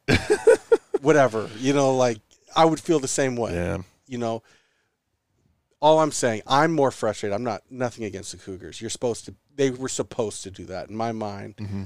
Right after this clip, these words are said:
Speaker 2: any quality football team, half decent, should have done that to us. They're a train wreck.
Speaker 1: Yeah.
Speaker 2: And w-, in, in, you hear all these signings that teams are making,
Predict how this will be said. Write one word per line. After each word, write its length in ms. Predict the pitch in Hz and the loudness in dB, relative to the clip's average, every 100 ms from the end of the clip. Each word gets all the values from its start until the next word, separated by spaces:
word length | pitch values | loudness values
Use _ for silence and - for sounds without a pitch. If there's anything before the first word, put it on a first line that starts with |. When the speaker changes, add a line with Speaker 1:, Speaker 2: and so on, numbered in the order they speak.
| - _ - | -12 _ -6
Speaker 2:
any 200 | 131 135 | -4 -4
quality 460 | - 131 113 113 | -4 -2 0 0
football 460 | 104 113 107 - - | -2 -6 -6 -8 -8
team, 380 | - 98 95 - _ _ _ _ _ _ - | -12 -18 -18 -20 _ _ _ _ _ _ -2
half 300 | 131 113 110 | 0 0 -4
decent, 420 | 117 95 92 - _ | -10 -10 -14 -18 _
should 160 | - 104 | -14 -12
have 160 | 95 | -10
done 180 | 101 95 | -10 -12
that 160 | 98 80 | -12 -16
to 120 | - | -16
us. 100 | 95 | -16
They're 200 | - 156 | -10 -10
a 60 | 107 | -10
train 340 | - 113 190 | -12 -14 -14
wreck. 320 | 80 - - _ _ _ _ | -16 -20 -20 _ _ _ _
Speaker 1:
Yeah. 100 | - - - | -10 -10 -12
Speaker 2:
And 100 | 170 | -12
w-, 220 | 202 220 - _ _ _ _ _ _ _ _ | -12 -14 -20 _ _ _ _ _ _ _ _
in, 240 | - 147 139 - | -6 -6 -4 0
in, 300 | 160 143 - _ _ _ | 0 0 -8 _ _ _
you 120 | 175 | -2
hear 160 | 196 170 | 2 4
all 140 | 185 | 4
these 160 | 196 - | 0 -2
signings 720 | 185 175 156 131 127 - - _ | 0 0 0 -2 -4 -10 -12 _
that 280 | 139 139 - | -6 -6 -4
teams 240 | 165 143 | -6 -4
are 60 | 139 | -4
making, 440 | 131 131 123 113 | -2 -2 -4 -6